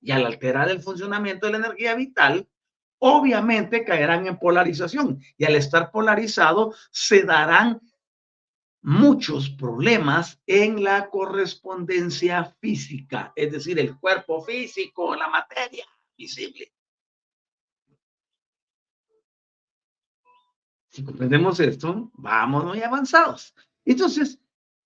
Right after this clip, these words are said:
nosotros podemos ver que, de acuerdo a los mecanismos newtonianos, o sea, de Newton, ¿no?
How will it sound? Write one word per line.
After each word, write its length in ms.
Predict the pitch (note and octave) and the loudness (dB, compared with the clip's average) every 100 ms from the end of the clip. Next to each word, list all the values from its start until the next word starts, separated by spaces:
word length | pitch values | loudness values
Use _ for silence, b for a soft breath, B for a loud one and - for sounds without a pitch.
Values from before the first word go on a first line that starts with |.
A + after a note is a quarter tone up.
| _ _ _ - | _ _ _ -16
nosotros 340 | F#3+ F4 F4 | -6 2 2
podemos 380 | C4+ C4 C4+ A#3+ | 6 6 8 6
ver 200 | A#3 C4 | 4 4
que, 240 | - A#3+ D3+ | 4 2 2
de 100 | F#3+ | -2
acuerdo 360 | G3 C#4+ D4 | -2 -4 0
a 60 | C#4+ | 2
los 220 | G#3+ F#3 | 2 0
mecanismos 920 | F3+ F3 D#3+ F3 D4 B3 F#3 E3 D3+ | -4 0 0 2 4 4 4 0 0
newtonianos, 1200 | F3 F#3+ A3 A#3+ - A3+ A#3+ B3 F3 C3 B2+ C3+ - | -4 0 2 2 0 2 4 4 2 -2 -6 -12 -8
o 40 | |
sea, 160 | F3 D3+ | -2 0
de 120 | D3 | 2
Newton, 480 | A3 D#3 - C#3+ D3+ | 4 2 2 0 2
¿no? 280 | D#3+ - | 0 -2